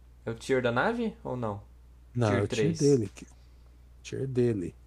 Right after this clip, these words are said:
Speaker 1: Tá, e qual que é o tier dele que não marca?
Speaker 2: Um.
Speaker 1: Um? Que pobre. Mais sete.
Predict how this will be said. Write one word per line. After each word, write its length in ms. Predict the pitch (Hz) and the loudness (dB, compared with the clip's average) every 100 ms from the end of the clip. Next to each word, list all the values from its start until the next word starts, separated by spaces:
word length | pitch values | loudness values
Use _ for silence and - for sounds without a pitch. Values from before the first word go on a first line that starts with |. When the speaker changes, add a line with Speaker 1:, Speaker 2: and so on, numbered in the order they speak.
| - - - - - - - | -20 -20 -20 -20 -20 -20 -14
Speaker 1:
Tá, 200 | - 113 | -6 -6
e 60 | 110 | -6
qual 220 | - 110 | -6 -4
que 80 | 131 | -4
é 40 | |
o 20 | |
tier 260 | 120 131 120 | -8 -8 -6
dele 300 | 120 113 113 | -6 -8 -10
que 100 | 117 | -12
não 140 | 117 | -12
marca? 420 | 117 117 113 - 120 | -8 -10 -10 -14 -4
Speaker 2:
Um. 240 | 123 135 131 - - - - - - - - - - - - - - - - - - - - - - - - - - - - - - - - - - - - - - - - - - - - - - | -2 0 -2 -14 -20 -20 -20 -20 -20 -20 -20 -20 -20 -20 -20 -20 -20 -20 -20 -20 -20 -20 -20 -20 -20 -20 -20 -20 -20 -20 -20 -20 -20 -20 -20 -20 -20 -20 -20 -20 -20 -20 -20 -20 -20 -20 -20 -20 -6
Speaker 1:
Um? 540 | 208 262 392 320 110 - - - - - - - - - - - - - - - - | -2 2 4 2 -4 -8 -18 -20 -20 -20 -20 -20 -20 -20 -20 -20 -20 -20 -20 -20 -20
Que 200 | - 240 - - - | -10 -8 -8 -12 -4
pobre. 640 | 113 107 104 101 98 107 - - - - - | 0 2 0 -2 -12 -12 -18 -20 -20 -20 -12
Mais 240 | 117 127 | -10 -10
sete. 760 | - - 110 120 147 - - | -14 -14 -10 -12 -14 -20 -20